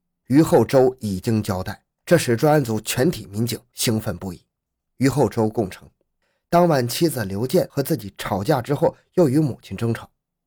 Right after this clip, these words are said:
心中恼火的他遇到武金贵儿家住宿，刚出门便看到刘健用刀在砍他母亲，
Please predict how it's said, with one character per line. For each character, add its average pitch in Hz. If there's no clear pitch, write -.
心 -
中 190
恼 175
火 -
的 98
他 143
遇 175
到 147
武 113
金 123
贵 135
儿 -
家 107
住 101
宿， -
刚 208
出 214
门 160
便 165
看 160
到 120
刘 107
健 135
用 120
刀 160
在 156
砍 -
他 156
母 170
亲， 120